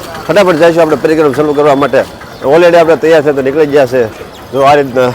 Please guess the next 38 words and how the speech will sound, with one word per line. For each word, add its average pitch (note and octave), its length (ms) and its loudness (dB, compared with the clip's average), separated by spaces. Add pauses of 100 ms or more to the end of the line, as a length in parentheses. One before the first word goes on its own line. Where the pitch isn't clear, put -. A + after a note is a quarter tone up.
(240)
કમ્પ્લીટ C#3 360 -6
થઈ C#3+ 160 2
જ B2+ 80 -6
ગયા B2+ 160 2
છે, B2 60 0 (100)
એટલે B2 180 -2 (140)
બધું C3+ 220 -4
પબ્લિક D3+ 300 0
બધું C#3+ 200 2
અત્યારે B2 160 0
ધીમે C#3 240 0
ધીમે B2 220 0
બધું A2+ 240 -4
આવે B2 220 0
છે. G#2 80 -4 (680)
શરૂ - 220 -10
થઈ F#3+ 140 0
ગઈ G3+ 120 2
છે. F#3+ 120 2
અમારા E3+ 220 0
સાગરભાઈની E3+ 480 2
ટુ E3+ 160 -2
વ્હીલર E3 140 2
લઈને D3 160 2
આવે F3 180 4
છે D#3 140 2
ભાઈ, C#3 180 4
તો C3+ 60 2
ઠેઠથી C#3+ 400 0
રાત, C#3+ 180 4
કેમ D#3+ 120 2 (100)
રાતે, D3+ 220 2 (100)
રાતને D3+ 260 0
આવી D#3 220 2
જશે C#3 260 0 (480)
અમારા B2+ 220 2
રાકેશભાઈ D3 520 2
ને C3+ 60 2